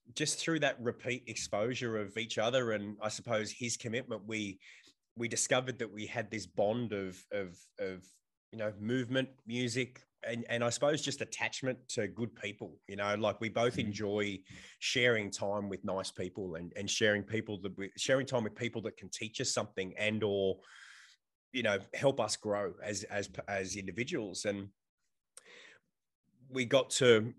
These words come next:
Speaker 1: you know, covid twenty twenty, you know, it's, or to, to March twenty twenty, and the gym had been closed down with covid. And at this stage, Jay was still turning up every afternoon to train, and, and, you know, we got closed, and he said, "Mate, I just,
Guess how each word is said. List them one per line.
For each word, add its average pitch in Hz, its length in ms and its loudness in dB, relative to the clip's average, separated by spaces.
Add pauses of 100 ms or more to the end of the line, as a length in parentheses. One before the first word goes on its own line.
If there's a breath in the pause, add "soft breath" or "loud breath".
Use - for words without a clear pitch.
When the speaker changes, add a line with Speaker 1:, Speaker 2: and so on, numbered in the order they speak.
Speaker 1:
you 113 80 2
know, 110 80 8
covid 113 420 6
twenty 110 280 2
twenty, 123 580 2
you 117 80 -4
know, 110 380 2
it's, 107 340 -4
or 101 200 0
to, 98 200 2 (120)
to 110 100 -2
March 110 400 2
twenty 101 300 -2
twenty, 117 420 0
and 98 260 -2 (160)
the 98 60 -6
gym 107 220 -4
had 101 120 -4
been 98 200 -2
closed 101 420 0
down 104 220 0
with 90 160 -6
covid. 117 520 -2
And 90 180 -6 (720 soft breath)
at 107 120 -4
this 123 140 2
stage, 101 340 2
Jay 107 240 4
was 95 380 -2
still 127 220 0
turning 110 300 0
up 110 140 0
every 107 260 0
afternoon 104 500 0
to - 120 -6
train, 120 480 4
and, 98 320 -2
and, 98 360 -4 (180)
you 101 80 -8
know, 98 200 -2
we 110 160 -4
got - 200 -2
closed, 120 440 4
and 101 80 -4
he 98 60 -2
said, 113 160 0
"Mate, 110 160 2
I 110 60 4
just, 117 180 -4